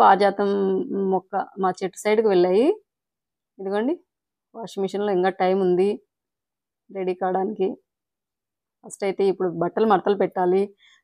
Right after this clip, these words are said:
తర్వాత పిల్లల రూమ్లో అయితే రెండు ఎలా ఉన్నాయో చూపిస్తా చూడండి.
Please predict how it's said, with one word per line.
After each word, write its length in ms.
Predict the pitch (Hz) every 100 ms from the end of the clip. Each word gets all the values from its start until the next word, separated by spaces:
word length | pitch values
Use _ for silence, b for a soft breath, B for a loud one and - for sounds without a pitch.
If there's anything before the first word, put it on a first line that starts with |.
| _
తర్వాత 340 | 196 190 202 233 240 233
పిల్లల 300 | 180 190 208 208
రూమ్లో 220 | 202 190
అయితే 160 | 185 202 196
రెండు 200 | 190 202 196
ఎలా 140 | 190 196
ఉన్నాయో 200 | 190 185
చూపిస్తా 280 | 359 - - 180
చూడండి. 320 | 185 185 226